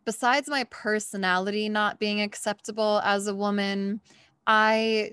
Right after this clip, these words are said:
just always had such a struggle with the sexuality element of it. I was always in musical theater, so I was always surrounded by queer people. And when I first went to this non-denominational Christian church at twelve years old,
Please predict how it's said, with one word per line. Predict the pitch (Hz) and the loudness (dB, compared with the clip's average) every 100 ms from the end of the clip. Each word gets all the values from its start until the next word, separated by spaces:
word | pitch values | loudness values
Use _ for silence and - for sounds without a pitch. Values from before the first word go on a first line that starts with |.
| 208 | -4
just | 220 202 - | -2 -2 -2
always | 208 202 202 196 - | 2 4 4 2 0
had | 185 185 | -2 -2
such | 196 - | -6 -6
a | 185 | -10
struggle | - 185 185 180 | -2 0 0 0
with | 180 180 | -2 -2
the | 185 180 180 | -2 -2 -2
sexuality | - 185 180 - 196 208 220 202 - | -6 -6 -6 -4 2 4 4 0 0
element | 180 180 180 180 - | -2 -2 -2 -4 -2
of | 180 | -2
it. | 180 180 - _ | -2 -6 -8 _
I | 196 196 196 190 190 | 2 4 4 0 -2
was | 196 - | -6 -2
always | 220 233 226 | 0 0 0
in | 208 | 0
musical | 196 196 208 185 | -2 -4 -6 -8
theater, | - 208 208 220 214 214 220 | -6 -4 0 2 2 0 -2
so | - 196 - - | -4 -2 -2 0
I | 185 185 | 0 2
was | 185 - | -2 -4
always | 196 190 | -4 -4
surrounded | - 190 185 180 185 185 180 | -6 -4 0 0 -2 -6 -6
by | 180 175 180 175 180 - - - - | -2 0 0 -2 -8 -14 -20 -20 -20
queer | - - 196 196 190 185 190 | -14 -2 2 2 2 0 -4
people. | - 208 233 254 294 320 _ - - - - | -8 -8 -4 -2 -4 -8 _ -20 -20 -14 -2
And | 208 202 202 202 196 196 196 185 - _ _ _ _ _ _ _ - | 2 4 4 2 0 0 -2 -6 -12 _ _ _ _ _ _ _ -8
when | 202 220 - | 0 0 4
I | 226 247 | 2 2
first | 247 220 220 - | -2 -2 -2 0
went | 226 214 208 | -2 -2 -2
to | 214 | -4
this | 202 196 190 - | 0 2 0 -2
non-denominational | 196 196 196 196 190 190 190 190 190 185 | 2 4 4 2 2 2 -2 -4 -6 -4
Christian | 196 - 185 190 | -6 -6 -6 -4
church | 214 196 - | 0 0 -2
at | 196 | -10
twelve | - 190 190 190 | 0 2 2 2
years | 185 180 | -2 -2
old, | 202 202 185 180 185 | 2 4 4 2 -2